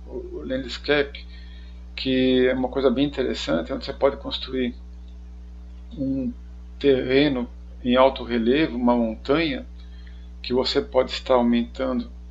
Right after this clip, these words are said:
praticamente, é, pra, pra colocar um objeto, uma montanha, um pico, um cume.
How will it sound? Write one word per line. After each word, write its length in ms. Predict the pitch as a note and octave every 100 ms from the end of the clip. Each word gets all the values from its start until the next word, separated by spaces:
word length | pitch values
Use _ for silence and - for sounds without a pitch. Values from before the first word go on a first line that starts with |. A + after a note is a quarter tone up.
| - - - -
praticamente, 840 | - A#2 - C3 B2 A#2+ A#2 - - - - - - - - - - - -
é, 560 | B2 B2+ B2+ B2 B2 - - - - - - - - - - - - -
pra, 120 | B2+
pra 320 | - - C#3+
colocar 360 | C3+ C#3+ C3 C3+
um 80 | C3+
objeto, 580 | A#2+ A#2+ B2+ C#3+ C#3+
uma 120 | A#2+ A#2
montanha, 640 | A#2 - - C#3 D3+ A#2+
um 100 | A2+ -
pico, 360 | - D3+ D#3 -
um 40 |
cume. 440 | - C3 D#3+ C3